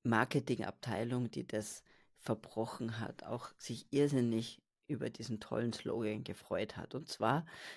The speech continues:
geht's um den Slogan von Flora, und zwar einer pflanzlichen,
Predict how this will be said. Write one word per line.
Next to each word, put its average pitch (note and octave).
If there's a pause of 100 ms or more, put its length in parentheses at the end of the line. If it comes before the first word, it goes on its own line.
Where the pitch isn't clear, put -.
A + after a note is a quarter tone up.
(100)
geht's -
um A2
den G#2+
Slogan A2
von G2
Flora, C3 (640)
und A2
zwar G2
einer G#2+ (160)
pflanzlichen, G#2+